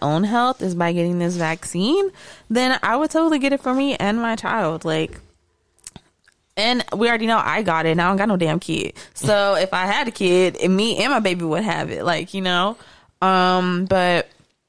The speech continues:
I just think it, it's just what makes the most sense to go and get vaccinated.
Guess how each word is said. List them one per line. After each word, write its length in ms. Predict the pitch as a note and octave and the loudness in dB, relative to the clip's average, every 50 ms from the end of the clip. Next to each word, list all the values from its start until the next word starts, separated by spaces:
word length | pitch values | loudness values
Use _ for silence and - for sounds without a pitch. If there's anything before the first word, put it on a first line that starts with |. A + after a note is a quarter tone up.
| _ _ _ _ - - | _ _ _ _ -8 -6
I 80 | A#3 | -6
just 100 | C#4+ D#4+ - | -4 0 0
think 220 | G4 G4 G4 - - | 0 0 0 0 -2
it, 260 | - B3+ C#4+ C4+ - - - | 0 0 0 0 -2 -2 -2
it's 200 | A#3 B3+ - - | -2 -2 -2 -2
just 240 | C#4 C#4 - - | -6 -6 -6 -4
what 140 | - C#4 C4 | -4 -2 -2
makes 300 | B3 B3 A#3+ B3 - - | -2 -4 -6 -6 -8 -8
the 100 | - A#3 | -4 -2
most 280 | A#3 A3+ A3+ A#3 - - | 0 0 0 -2 -4 -6
sense 500 | - - G3+ D#4+ E4+ F#3 - - - - | -4 -2 -2 0 -2 -2 -4 -8 -8 -6
to 140 | - G#3 G3+ | -6 -6 -4
go 340 | F#3+ F#3 F#3 F#3+ G3+ G#3+ A#3 | -2 0 2 2 2 0 0
and 420 | A#3 G#3+ G3+ G3 F#3+ F#3+ G3 G#3 _ _ _ _ _ _ _ _ _ _ _ _ _ _ _ _ _ _ _ _ _ _ _ _ _ _ G#3+ | -2 -2 -2 -2 -2 -2 -4 -6 _ _ _ _ _ _ _ _ _ _ _ _ _ _ _ _ _ _ _ _ _ _ _ _ _ _ -8
get 440 | F#3 F#3+ F#3+ F3 G3+ B3+ - - - _ _ _ - | -2 0 2 2 2 2 0 -4 -8 _ _ _ -8
vaccinated. 1200 | A3+ - A3 G3+ E4+ A#4 - - - - F4 D4 A#3 G#3+ G3 F3 F3 F#3 F#3 F3 D#3 C3+ A2+ - | -4 -2 0 0 0 -2 -6 -10 -8 -2 0 0 0 2 2 2 2 2 2 2 2 2 0 -2